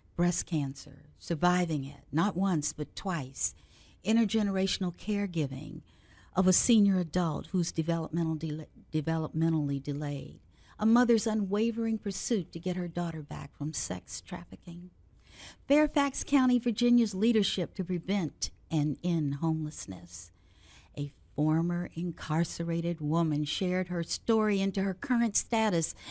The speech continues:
as a positive role model and mentor. We talked about domestic violence. Its silence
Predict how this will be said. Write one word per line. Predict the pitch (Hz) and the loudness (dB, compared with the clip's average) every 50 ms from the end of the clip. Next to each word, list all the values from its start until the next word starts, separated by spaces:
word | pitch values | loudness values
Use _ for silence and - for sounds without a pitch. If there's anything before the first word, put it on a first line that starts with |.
| - - | -4 -2
as | - 196 - | 0 2 2
a | 190 | 0
positive | - - - 254 240 247 240 240 214 226 208 190 185 190 | 0 0 0 2 2 2 2 2 0 0 0 0 2 2
role | 214 233 226 240 233 | 2 4 4 4 2
model | 214 190 175 160 147 139 143 151 - | 2 0 0 -2 -2 -4 -6 -8 -8
and | - 175 170 170 170 | -6 -4 -4 -2 -2
mentor. | 185 220 254 247 254 - - - - - - - - - _ _ _ - - - _ - - _ _ - _ _ _ _ _ - - | -2 -2 -2 -2 -4 -6 -12 -16 -16 -16 -18 -20 -20 -20 _ _ _ -20 -20 -20 _ -20 -20 _ _ -20 _ _ _ _ _ -6 -6
We | 220 202 | -6 -4
talked | - - 240 226 233 - | 0 0 0 0 -2 -6
about | 220 185 175 170 165 160 151 147 - - - - - _ _ _ | -8 -6 -6 -6 -6 -8 -10 -12 -14 -16 -20 -20 -20 _ _ _
domestic | - 165 160 165 165 165 - - - 156 - - - | -2 0 0 0 0 -2 -4 -6 -8 -12 -18 -14 -12
violence. | - 143 147 151 151 147 143 139 135 131 _ _ - - - - - - _ _ _ _ _ _ _ _ _ - _ _ - - - - - _ _ _ _ _ _ _ _ _ _ _ | -10 -10 -8 -10 -10 -12 -14 -16 -20 -20 _ _ -14 -12 -12 -12 -14 -18 _ _ _ _ _ _ _ _ _ -20 _ _ -20 -20 -20 -20 -20 _ _ _ _ _ _ _ _ _ _ _
Its | - 151 - - | -6 -2 0 0
silence | - - - 160 147 147 139 143 147 156 160 - - - - - - | 0 0 0 -2 -2 -2 -4 -6 -10 -12 -14 -12 -8 -8 -8 -8 -8